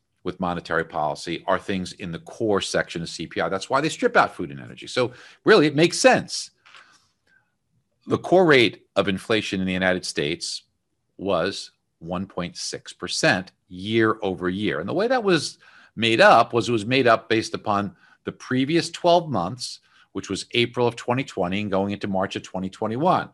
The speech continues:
But today, we got the most recent number, which was April of twenty twenty-one. So when you get today's number of April twenty twenty-one, it removes,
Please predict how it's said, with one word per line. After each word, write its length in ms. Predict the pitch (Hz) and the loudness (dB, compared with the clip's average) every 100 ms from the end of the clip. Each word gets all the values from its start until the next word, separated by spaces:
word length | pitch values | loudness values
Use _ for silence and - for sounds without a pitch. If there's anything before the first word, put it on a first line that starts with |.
| _ - - - | _ -20 -20 -8
But 160 | 127 - | -6 -2
today, 840 | 139 113 196 262 208 120 127 - _ _ _ _ | -4 2 6 8 8 8 6 0 _ _ _ _
we 120 | 120 | -6
got 180 | 127 131 | 0 0
the 60 | 131 | 0
most 340 | 127 127 - | -2 -4 -4
recent 380 | 127 170 - 101 | -2 0 0 -4
number, 360 | 80 67 - _ _ _ _ _ 110 | -6 -10 -14 _ _ _ _ _ -6
which 160 | 120 - | -4 0
was 280 | 117 - - | 0 0 -4
April 400 | 165 180 180 104 | 0 0 0 -2
of 80 | 98 | -2
twenty 280 | - 104 98 | -6 -8 -8
twenty-one. 440 | 95 107 110 135 | -8 -6 -2 -2
So 120 | 101 104 | -2 -2
when 120 | 107 | -2
you 100 | 104 | 0
get 180 | 143 143 | 0 0
today's 400 | 139 131 190 143 | 2 6 6 4
number 220 | 127 113 | 4 4
of 80 | 113 | 6
April 240 | 117 113 | 4 0
twenty 300 | - 107 101 | -2 -2 -2
twenty-one, 720 | - 95 95 143 202 120 110 - _ _ _ _ _ - | -4 -4 0 4 6 4 0 -10 _ _ _ _ _ 2
it 200 | 165 170 156 | 4 4 2
removes, 1040 | 131 143 160 247 202 120 117 123 - - | 4 4 6 6 6 4 2 -2 -6 -8